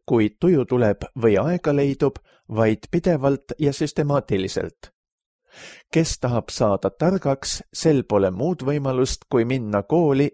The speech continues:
ja õppida, või siis harida ennast omal käel. Ükskõik milline õppimine nõuab alati aega, vaeva, pühendumist ja järjekindlust.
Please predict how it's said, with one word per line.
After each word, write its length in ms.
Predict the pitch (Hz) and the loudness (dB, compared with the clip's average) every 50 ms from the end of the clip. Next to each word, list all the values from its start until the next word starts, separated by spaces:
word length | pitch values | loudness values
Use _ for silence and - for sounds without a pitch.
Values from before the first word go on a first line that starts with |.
| - | -4
ja 180 | - 143 143 156 185 | -2 0 0 0 0
õppida, 480 | - _ - - 104 - - 82 - - _ _ _ _ _ _ _ _ - - - - - | -2 _ 0 0 0 2 2 -2 -2 -4 _ _ _ _ _ _ _ _ -20 -20 -20 -8 0
või 220 | 120 135 143 139 | 4 4 4 4
siis 340 | 131 - 156 143 139 - - - - | 4 2 0 0 0 -2 -6 -8 -2
harida 400 | 123 123 117 120 113 - 127 131 143 | 0 2 2 2 2 0 -2 -2 -2
ennast 280 | 147 147 156 - - | -2 -4 -4 -4 -2
omal 280 | 185 180 143 101 87 - | -2 -2 -2 -2 -2 0
käel. 400 | - 95 90 87 82 - - - _ _ _ _ _ _ _ _ _ _ _ _ _ - - - - - - _ - | 0 0 0 0 -4 -8 -12 -16 _ _ _ _ _ _ _ _ _ _ _ _ _ -20 -20 -20 -20 -20 -10 _ 0
Ükskõik 600 | 147 143 - - - - - 196 190 165 _ - | 0 0 0 -6 -8 -2 2 2 2 0 _ -8
milline 460 | 135 127 123 117 113 110 104 98 95 117 | -4 -2 -2 0 0 0 0 0 0 0
õppimine 580 | 170 - _ - - 147 131 131 123 123 120 113 - | 0 -2 _ -2 -2 -2 0 0 0 -2 -2 -2 -2
nõuab 360 | 123 120 110 101 101 101 156 | -2 0 2 2 2 2 2
alati 520 | 175 185 151 123 - _ _ - 107 98 82 - | 0 0 0 -2 -4 _ _ -2 -2 -2 0 0
aega, 560 | 113 139 170 170 139 127 - - 123 123 127 - _ _ _ - | 0 0 0 0 0 0 0 -2 -2 -2 -2 -8 _ _ _ -12
vaeva, 640 | 113 110 107 131 160 165 151 135 123 113 123 123 127 _ _ _ _ _ _ - | -6 0 0 2 2 2 0 -2 -2 -2 -4 -4 -4 _ _ _ _ _ _ -2
pühendumist 760 | 139 156 170 156 143 127 120 123 117 120 120 - - - - - - | 0 2 2 0 -2 -2 -4 -4 -2 -4 -4 -6 -6 -8 -10 -8 -2
ja 140 | 135 127 | 0 2
järjekindlust. 1000 | 131 143 151 135 107 90 87 - 92 92 87 90 82 82 87 - - - - - | 4 4 4 2 2 0 -2 -4 -6 -6 -6 -6 -4 -6 -6 -6 -8 -14 -16 -20